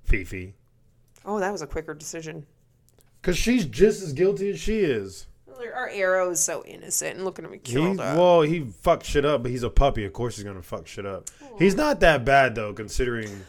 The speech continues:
Speaker 1: other puppies.
Speaker 2: <sighs> I know what you're gonna say because it doesn't, like, you have to choose me. But I'm trying to find your
Speaker 1: Do it.
Speaker 2: friends. Who's your best friend right now?
Speaker 1: Uh,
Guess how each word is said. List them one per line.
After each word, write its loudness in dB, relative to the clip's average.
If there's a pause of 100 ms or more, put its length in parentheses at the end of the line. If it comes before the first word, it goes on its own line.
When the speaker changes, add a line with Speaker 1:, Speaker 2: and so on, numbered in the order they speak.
(200)
Speaker 1:
other -2
puppies. -4 (540)
Speaker 2:
<sighs> -20
I 0
know 6
what 4
you're 2
gonna -2
say 0
because -8
it -18
doesn't, -12
like, -10
you -14
have -4
to -16
choose -18
me. -18 (760)
But 0
I'm -2
trying 2
to -12
find -2
your -12
Speaker 1:
Do 6
it. 6
Speaker 2:
friends. -2 (1000)
Who's -8
your -10
best -10
friend -14
right -16
now? -18 (1300)
Speaker 1:
Uh, -10